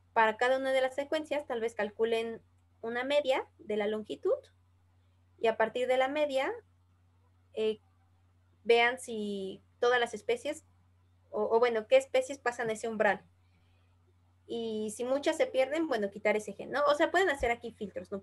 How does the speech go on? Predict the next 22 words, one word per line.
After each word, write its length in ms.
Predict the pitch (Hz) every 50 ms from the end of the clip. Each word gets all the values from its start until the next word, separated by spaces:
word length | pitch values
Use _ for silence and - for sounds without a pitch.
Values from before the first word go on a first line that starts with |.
| - 220
Para 140 | 226 196 202
hacer, 260 | 196 208 208 202 208 - _ _
para 160 | - 208 202
asegurarse 500 | 202 - 214 214 220 233 247 262 - 311
que 220 | 294 - 214 202 - _ _ _ _ _ _ _ _ _ _ _ _ _ _ _ _ _ _ _ _ _ _ _ _ _
todos 300 | - 277 294 311 320 320
estos 440 | 320 - - 294 294 - - - _ _ _ _ _ _ _ _ _
genes, 360 | - 254 247 233 240 - -
estos 200 | 262 - 277 269
muchísimos 480 | 240 226 - - 247 - 269 262 262 -
genes 200 | 240 233 240 -
que 80 | -
ustedes 240 | - _ 233 226 226
van 120 | 226 220 226
a 80 | 220
tener, 340 | 220 214 208 214 233 302 320 - _ _ _ _ _ _ _ _ _ _ _ _
pues 120 | _ 226 -
son 160 | - 226 226
de 80 | 226 226
muy 140 | 220 208 202
buena 260 | 202 196 196 196 202
calidad. 320 | - 185 - - - -